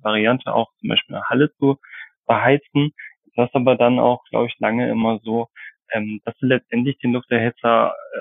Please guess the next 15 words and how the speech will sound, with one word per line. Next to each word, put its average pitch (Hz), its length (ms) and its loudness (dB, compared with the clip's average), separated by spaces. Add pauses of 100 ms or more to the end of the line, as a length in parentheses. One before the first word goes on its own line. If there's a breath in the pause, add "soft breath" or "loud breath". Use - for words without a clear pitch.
anmachen 143 400 0
konntest 139 280 0
oder 110 160 2
ausmachen 151 480 2
konntest. 147 460 0 (280)
Ist 185 200 -2
es 175 100 4
schwierig, 170 480 2
bei 143 100 4
einem 143 420 2
System, 160 580 0
in 151 120 0
dem 135 160 2
Lufterhitzer 175 540 0
her-, 165 220 0